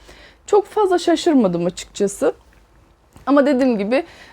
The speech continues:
e, zaman geçirmek için okunulabilir bir kitap. Daha sonra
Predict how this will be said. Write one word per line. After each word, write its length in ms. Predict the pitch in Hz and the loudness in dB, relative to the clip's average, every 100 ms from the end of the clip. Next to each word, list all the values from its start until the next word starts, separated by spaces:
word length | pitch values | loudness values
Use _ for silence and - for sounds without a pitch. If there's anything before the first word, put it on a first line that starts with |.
| - | -2
e, 400 | 214 208 202 208 | 0 2 2 2
zaman 320 | 262 285 269 | 4 4 2
geçirmek 440 | 233 - 208 190 | -2 -4 -6 -6
için 140 | - - | -10 -12
okunulabilir 640 | 254 - 220 190 254 339 | -10 -6 -4 -4 -4 -6
bir 60 | 226 | -8
kitap. 460 | - - - - - | -8 -4 -4 -2 0
Daha 240 | 302 349 | 2 2
sonra 520 | 339 277 196 196 262 | 2 0 0 0 -2